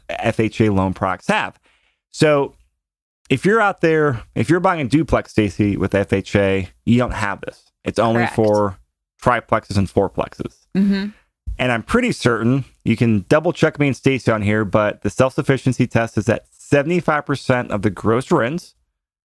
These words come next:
Speaker 1: whether you live there or not, but just seventy-five percent of market rents for all the units on there must cover principal, interest, taxes, insurance, plus the monthly F H A mortgage insurance,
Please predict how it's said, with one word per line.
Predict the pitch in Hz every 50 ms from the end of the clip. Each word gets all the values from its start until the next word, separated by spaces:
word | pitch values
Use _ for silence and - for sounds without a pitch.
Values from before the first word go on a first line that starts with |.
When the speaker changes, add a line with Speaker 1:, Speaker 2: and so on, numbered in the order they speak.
| _ _ -
Speaker 1:
whether | 123 117 127 131 127 120 131
you | 127 123 113 113
live | 113 120 131 139 139 143
there | 165 180 180
or | 165
not, | 143 123 110 -
but | 104 101
just | 107 - -
seventy-five | - 123 131 143 135 147 143
percent | 127 - 131 120
of | 104 98
market | 101 101 113 - - 151
rents | 131 131 131 135 -
for | - - 120 107 -
all | - - 117 117 123 135
the | 131 143
units | 135 131 135 127 -
on | 135 127 120 113
there | 107 104 104 101 101 - _ _ _ _ _ _ -
must | 110 117 123 - - -
cover | 131 127 113 117 113 107 101
principal, | - _ _ - 120 113 - - 156 196 214 220 220 202 - _ _ _ _ _ _ _ _ _ _ _ _ _ -
interest, | - 139 139 - 151 151 151 139 - _ _ _ _ _ _ _ _ _ _ _ _
taxes, | - 123 123 - - _ - 135 131 123 - - _ _ -
insurance, | 107 113 - - - 120 120 117 117 117 113 - - _ _ _ _ _ _ _ _ _ _
plus | _ _ - 139 143 143 139 - -
the | - 139
monthly | 131 131 127 123 - - - 123 123 123 120 - -
F | 104 104 - 113
H | 110 110 - - -
A | 110 107 107 107 107 104 98 - _ _ _ -
mortgage | 110 113 123 127 120 104 92
insurance, | 95 90 - - - 285 -